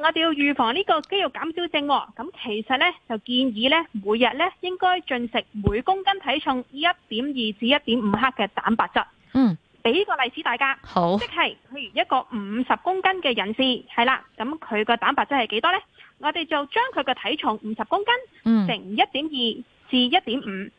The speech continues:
Speaker 1: 係啦。計返條數出嚟呢，就即係大概呢，需要食六十至七十五克嘅蛋白質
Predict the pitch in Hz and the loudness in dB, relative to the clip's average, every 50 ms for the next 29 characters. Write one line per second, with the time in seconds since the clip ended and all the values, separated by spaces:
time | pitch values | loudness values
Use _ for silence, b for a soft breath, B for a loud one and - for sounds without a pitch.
0 | _ - - 202 208 - - - B B B B B B B _ 370 370 370 440 | _ -8 -2 0 0 0 -2 -8 B B B B B B B _ 0 2 2 0
1 | 466 494 - 220 - - 269 247 247 - - 427 294 - - 277 330 - - _ | -2 -4 -6 -10 -12 -8 -8 -8 -6 -4 -4 -4 -2 0 0 -2 -2 -2 -10 _
2 | _ - 202 202 - 277 262 247 - 196 160 202 202 - - 220 226 269 269 226 | _ -10 -10 -4 0 0 0 2 0 -2 -4 -4 -4 -2 0 2 2 2 2 2
3 | 202 - - 320 349 339 302 262 - - 214 - 220 220 226 220 - - - 247 | 0 -2 -4 -4 -2 0 0 0 0 0 -2 -2 0 -2 -2 -2 -2 -4 -4 -4
4 | 208 - _ - 233 226 - - - 370 - 185 - 202 196 214 - 302 294 - | -4 -4 _ -10 -10 -10 -2 -2 -2 0 0 -4 -4 -4 -8 -2 0 0 0 0
5 | 247 208 196 - - 196 214 214 185 - 240 226 | -2 -4 -4 -2 -4 -2 -2 -2 0 2 0 0